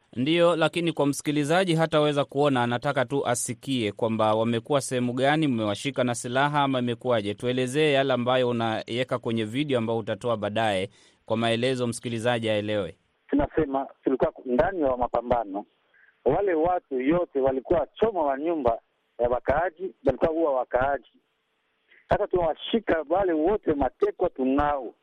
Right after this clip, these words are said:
Speaker 2: Tuko nabo pamoja. Sasa tunakaanza sasa ku identification.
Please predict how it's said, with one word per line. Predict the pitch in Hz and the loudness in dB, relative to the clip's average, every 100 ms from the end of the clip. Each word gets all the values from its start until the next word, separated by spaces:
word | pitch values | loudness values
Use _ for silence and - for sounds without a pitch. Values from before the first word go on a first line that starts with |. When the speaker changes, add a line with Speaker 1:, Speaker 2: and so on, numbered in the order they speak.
| _ _ _ _ - | _ _ _ _ -2
Speaker 2:
Tuko | 175 | 0
nabo | 143 156 139 120 _ _ - | 2 0 -2 -8 _ _ -2
pamoja. | 127 135 190 202 185 _ _ _ _ _ _ - - - - | 0 0 0 0 -4 _ _ _ _ _ _ -16 -8 -8 -2
Sasa | - 208 139 - _ _ _ _ _ | 0 0 0 -4 _ _ _ _ _
tunakaanza | - 151 135 165 226 - | 0 0 0 0 0 0
sasa | 196 196 | -2 -2
ku | 170 151 | 0 -2
identification. | 143 147 143 143 147 147 139 - 127 | 0 0 -2 -4 0 0 0 -2 -2